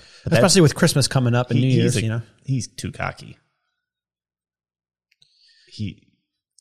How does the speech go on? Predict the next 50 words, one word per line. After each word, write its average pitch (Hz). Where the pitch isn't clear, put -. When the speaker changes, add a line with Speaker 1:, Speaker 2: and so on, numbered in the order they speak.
Speaker 1:
I 98
don't 73
know, 76
something 98
about 78
James 78
Cameron. 139
Speaker 2:
Yeah, 113
Speaker 1:
He, -
Speaker 2:
I 147
got 151
Speaker 1:
I, -
Speaker 2:
a 120
story 143
I'm 123
gonna 120
read 127
here 120
for 113
Speaker 1:
I, -
Speaker 2:
you, 107
Speaker 1:
I -
Speaker 2:
and 110
Speaker 1:
don't 110
Speaker 2:
you'll, 127
Speaker 1:
like, 120
uh, -
Speaker 2:
yeah, 117
<laughs> -
that 196
may 147
Speaker 1:
i-, -
Speaker 2:
support 139
your 131
Speaker 1:
inter-, 139
Speaker 2:
theory. 139
<laughs> -
Speaker 1:
interviews 123
I've 104
seen 104
with 101
him, 98
he 101
just 92
seems 87
Speaker 2:
Yeah. 104
Speaker 1:
full 87
of 82
himself 85
and 80